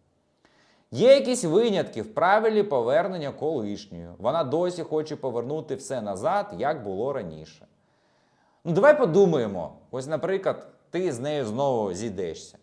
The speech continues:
Я тобі можу казати, ну, тому що це перевірено на великій кількості хлопців, на тисячах хлопців,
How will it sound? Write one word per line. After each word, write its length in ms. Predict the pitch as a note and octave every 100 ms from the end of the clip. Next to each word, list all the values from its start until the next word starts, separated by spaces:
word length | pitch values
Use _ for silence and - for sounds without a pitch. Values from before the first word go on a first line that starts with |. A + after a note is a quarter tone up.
| _ _ _ _ _ -
Я 280 | A#2 G#3+
тобі 220 | A#3+ G#3 E3+
можу 300 | D3 C3+ C3
казати, 580 | A2+ G#2+ G2+ E2+ - - _ _ _ _ _ _ _ _ _
ну, 100 | -
тому 200 | A#2+ D3+
що 120 | D3 C3
це 140 | -
перевірено 640 | G#2+ C3 C3+ C#3+ A#2+ G2+
на 80 | G2+
великій 380 | G2+ A2+ F2+ F2+
кількості 520 | - A2 A2 F2+ F2
хлопців, 440 | - G2+ F#2+ - - _
на 80 | A2+
тисячах 520 | A#2+ A#2+ A#2 A2+ F2+
хлопців, 460 | - F2+ E2+ -